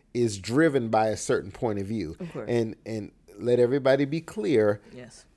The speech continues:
Speaker 1: Pat Houston, the sister-in-law, is one of the executive producers of this film.
Speaker 2: Yes, she is.
Speaker 1: And so there's a tone that's being set in this film
Speaker 2: Yes.
Speaker 1: from the very beginning
Speaker 2: Yeah.
Speaker 1: to the end. It's not like,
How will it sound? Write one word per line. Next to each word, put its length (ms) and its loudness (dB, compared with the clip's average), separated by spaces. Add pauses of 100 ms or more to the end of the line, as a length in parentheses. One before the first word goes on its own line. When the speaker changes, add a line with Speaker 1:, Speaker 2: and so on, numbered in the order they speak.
(360)
Speaker 1:
Pat 480 -2 (680)
Houston, 640 -8 (340)
the 100 -6
sister-in-law, 800 -4
is 200 -8
one 140 -4
of 80 -6
the 80 -4
executive 400 -4
producers 460 -8
of 80 -2
this 200 -6
film. 380 -4
Speaker 2:
Yes, 180 -10
she 80 -12
is. 160 -10
Speaker 1:
And 200 0
so 300 2
there's 280 4
a 100 -4
tone 840 -4 (460)
that's 200 2
being 340 2
set 460 0
in 180 -4
this 180 -8
film 380 -2 (760)
Speaker 2:
Yes. 220 -12
Speaker 1:
from 300 4 (280)
the 140 8
very 440 10
beginning 680 0
Speaker 2:
Yeah. 200 -12
Speaker 1:
to 200 -2
the 260 -2
end. 220 -4 (240)
It's 220 -2
not 280 0
like, 360 0